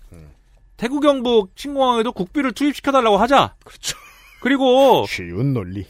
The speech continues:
Speaker 2: 기왕 이렇게,
Speaker 1: <laughs>
Speaker 2: 기왕 이렇게 할 거면
Speaker 1: 네.
Speaker 2: 광주공항, 무안공항 이런 것도 합치고
Speaker 1: 음.
Speaker 2: 다른 데도 합치고 권역별로
Speaker 1: 음.
Speaker 2: 공항이 다 하나씩 있으면 좋은 거 아니냐, 무조건.
Speaker 1: 네.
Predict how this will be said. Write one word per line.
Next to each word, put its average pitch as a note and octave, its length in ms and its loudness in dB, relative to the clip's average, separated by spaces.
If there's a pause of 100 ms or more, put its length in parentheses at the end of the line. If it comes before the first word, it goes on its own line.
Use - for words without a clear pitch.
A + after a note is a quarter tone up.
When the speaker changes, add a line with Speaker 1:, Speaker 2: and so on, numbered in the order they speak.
(160)
Speaker 2:
기왕 B3+ 320 2
이렇게, B3+ 440 2 (160)
Speaker 1:
<laughs> B3+ 140 -6
Speaker 2:
기왕 C4 220 4
이렇게 A#3+ 240 -2
할 B3+ 80 4
거면 A#3 680 -2
Speaker 1:
네. F2 280 -12
Speaker 2:
광주공항, B3 640 -2
무안공항 A#3 560 -2
이런 G#3+ 160 -2
것도 G#3+ 320 -4
합치고 A#3 720 -2
Speaker 1:
음. E2+ 300 -12
Speaker 2:
다른 B3 200 -2
데도 B3+ 200 -6
합치고 B3+ 600 -4 (200)
권역별로 A#3 800 4 (100)
Speaker 1:
음. F2+ 260 -16
Speaker 2:
공항이 C#4 280 4
다 A3 120 6
하나씩 A#3+ 260 4
있으면 G3 160 -8
좋은 G3+ 180 2
거 G3+ 80 4
아니냐, D#3+ 240 4
무조건. B2+ 680 0
Speaker 1:
네. D2+ 200 -20